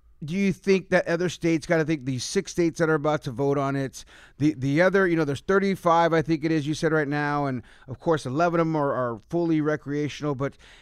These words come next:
it's just, pull your head out of your asses, you guys. I mean, according to the data from the Colorado Department of Revenue, this is what it's making right now. That's up thirteen point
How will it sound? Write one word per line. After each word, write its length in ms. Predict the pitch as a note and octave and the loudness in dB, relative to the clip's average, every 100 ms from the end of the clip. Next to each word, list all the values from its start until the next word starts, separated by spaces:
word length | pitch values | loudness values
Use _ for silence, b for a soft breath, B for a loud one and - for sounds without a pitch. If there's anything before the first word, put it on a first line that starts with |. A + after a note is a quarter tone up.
| B | B
it's 160 | - - | -6 -4
just, 240 | F3+ - _ _ - | -8 -10 _ _ -10
pull 240 | - A#3 | 2 2
your 140 | G#3+ E3+ | 4 0
head 400 | E3 D#3+ D3+ - b b - | 0 0 0 -6 b b -2
out 140 | D#3 | 0
of 60 | C#3+ | 2
your 200 | C#3 C3 | 0 0
asses, 400 | A#2+ A#2+ A2 G2+ | -2 -4 -10 -10
you 80 | F#2+ | -12
guys. 480 | F#2+ F2+ F2+ - b b b b | -10 -12 -14 -20 b b b b
I 20 | D#3 | 0
mean, 120 | E3 | 0
according 380 | - F#3+ G#3+ G#3 | 0 0 0 0
to 100 | F#3+ | -2
the 80 | D3 | -2
data 340 | D3+ D3+ D#3 | 0 0 0
from 140 | C#3 C3+ | -2 -6
the 80 | - - | -8 -6
Colorado 560 | D#3 E3+ D#3+ D3 D3 | 0 0 2 0 0
Department 520 | A#2+ A#2+ - D3+ C#3 C3+ | -2 -8 -4 -2 -2 -4
of 120 | G#2+ | -2
Revenue, 420 | C3+ B2+ C3 B2+ b b b b | -4 -2 -4 -6 b b b b
this 220 | F3 F#3 | -4 -2
is 100 | G#3 | -4
what 160 | E3 E3+ | -2 -4
it's 140 | D3+ | -2
making 340 | C#3+ D#3 D3+ D3 | -2 -2 -2 -4
right 160 | B2+ G#2 | -4 -6
now. 160 | A2+ | -8
That's 300 | G#2+ E3 - - | -6 -8 -8 -8
up 200 | F3 - | -8 -8
thirteen 680 | - F3+ F#3+ - - G3 F3 | -4 -2 -2 -6 -8 -8 -8
point 360 | - E3 D#3 | -6 -4 -4